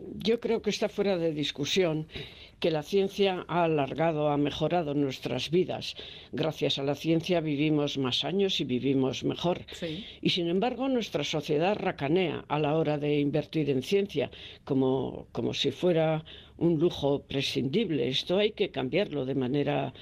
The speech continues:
Speaker 1: radical, ¿no?
Speaker 2: Pero ¿cómo se cambia? Quizá está, <laughs> no sé, porque, porque en
Speaker 1: Espero
Speaker 2: cambiarlo
Speaker 1: que lo sepan.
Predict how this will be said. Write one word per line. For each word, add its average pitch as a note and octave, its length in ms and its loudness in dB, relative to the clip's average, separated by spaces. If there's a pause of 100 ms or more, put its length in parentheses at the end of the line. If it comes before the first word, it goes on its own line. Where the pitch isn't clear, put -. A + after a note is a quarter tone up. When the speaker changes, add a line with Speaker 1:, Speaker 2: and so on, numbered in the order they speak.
(220)
Speaker 1:
radical, C#3+ 680 -2
¿no? G#3+ 240 0 (1500)
Speaker 2:
Pero D3+ 260 0
¿cómo D#3 220 0
se D#3+ 100 -2
cambia? C#3+ 480 0
Quizá D3 260 0
está, D#3+ 240 -2
<laughs> D3+ 40 -2
no F#3+ 160 6
sé, F#3 280 4 (360)
porque, E3+ 340 0 (180)
porque F3+ 280 4
en E3 80 2
Speaker 1:
Espero D#3+ 240 2
Speaker 2:
cambiarlo G3+ 260 4
Speaker 1:
que A#3 60 2
lo C4 180 4
sepan. D#3 460 -2